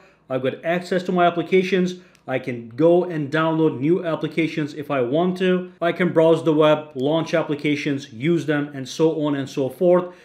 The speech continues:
You can do everything you want on this tablet as usual. But this tablet also has a very special desktop mode that takes your productivity and work to the next level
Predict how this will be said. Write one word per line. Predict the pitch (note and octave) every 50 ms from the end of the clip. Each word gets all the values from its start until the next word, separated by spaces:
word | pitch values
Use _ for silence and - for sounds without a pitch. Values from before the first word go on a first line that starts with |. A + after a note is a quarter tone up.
| _ _
You | - F3 G#3
can | - A#3+ A#3 A3
do | G#3 A3 G#3+ - - -
everything | F#3+ G3 A3+ A#3 - A3 A3+ G#3+
you | G#3 G#3
want | F#3 F#3 F#3+ D#3+ C#3+ C#3+ C#3+ D#3+
on | C#3+ C#3
this | C#3 C#3+ C#3 C#3+ -
tablet | - - E3+ D#3+ D3 C3 A#2+ A#2 A2+ - - _ _ _ _ -
as | C#3+ C#3+ C#3 - C#3+
usual. | G3+ A3+ G#3+ D#3 C3 A2+ G2+ - - _ _ _ _ _
But | D3 D3 - C3
this | G#3 C#4+ D4 D4 -
tablet | - G#3+ A#3 C4 C4 A3+ E3+ D3+ - - -
also | F3 G#3 G#3+ G#3 - A3 F3+
has | - - G#3+ G#3+ E3+ C#3 C3+ - - - _ _ _ _ _
a | C#3+ B2+
very | A2 G#2 G#2+ C#3 D#3+ F#3+ G#3+ C4 C4 B3
special | - - - - - G3+ G3+ F#3+ - F#3+ D#3+ D3+ D3 D3 - - _ _ G#2+ G2+
desktop | D3+ D#3+ F3+ F3+ - - - F#3+ F3 F3 E3+ - - -
mode | A#2 A#2+ B2+ D3 F#3 F3+ C3 G2+ - - - _ _ -
that | C#3 C#3 C#3 -
takes | - - F#3+ A3 - - -
your | G#3 F#3 F3
productivity | - - F3+ F3 E3+ D#3+ D3 - - G#3+ A#3 G#3+ F#3 D3+ D3 D3 D3 D3 D#3+
and | D3+ C#3 C3 B2 B2+
work | E3+ F#3+ D#3+ D3+ - - - - _ _ _ -
to | - D#3+
the | C3 D3+ C3+
next | C3+ C3+ C3+ C3+ - - C#3+
level | C3 D#3+ G#3 G#3 E3 C#3+ C#3 C#3+ C#3+ C#3+